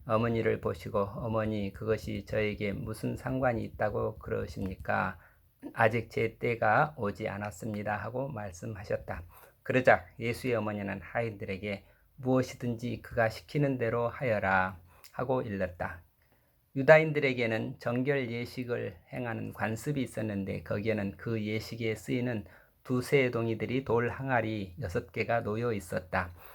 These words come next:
예수께서 하인들에게 그 항아리마다 모두 물을 가득히 부어라 하고 이르셨다.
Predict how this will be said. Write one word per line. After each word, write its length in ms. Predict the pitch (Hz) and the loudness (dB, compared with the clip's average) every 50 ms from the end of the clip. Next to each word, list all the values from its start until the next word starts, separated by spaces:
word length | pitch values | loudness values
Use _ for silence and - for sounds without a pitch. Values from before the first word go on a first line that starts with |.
| - - _ - | -20 -20 _ 0
예수께서 760 | 131 135 127 - 143 147 - - 127 120 120 - - 120 117 113 | 2 2 2 2 -2 -4 0 2 2 2 2 4 4 4 4 4
하인들에게 760 | - - 135 139 139 135 127 123 113 113 107 110 104 101 | 4 2 0 2 2 0 0 0 -2 -2 -2 -2 -4 -4
그 180 | - - 123 117 | -2 -2 -2 -2
항아리마다 680 | 110 - 143 143 139 139 135 123 113 107 104 98 101 95 | 0 0 0 4 4 4 4 4 2 2 2 4 2 0
모두 400 | 98 98 110 110 110 110 104 98 | 2 0 0 -2 -2 -2 -4 -4
물을 260 | 101 110 107 117 110 104 | -4 -2 -2 -2 -2 -2
가득히 640 | - - 107 104 113 113 113 - - - 131 131 | -2 -4 -2 -2 -2 -4 -4 -6 -6 -4 -4 -4
부어라 640 | - - 110 104 101 101 101 101 101 101 98 87 - - | -4 -4 -2 -2 0 2 4 4 4 4 2 0 -4 -6
하고 340 | - 120 120 123 127 127 156 | -6 -4 0 2 0 0 0
이르셨다. 680 | 147 113 104 110 107 - 104 98 - - - 101 85 87 | -4 -4 -4 -4 -2 -2 -4 -4 -4 -6 -6 -6 -6 -6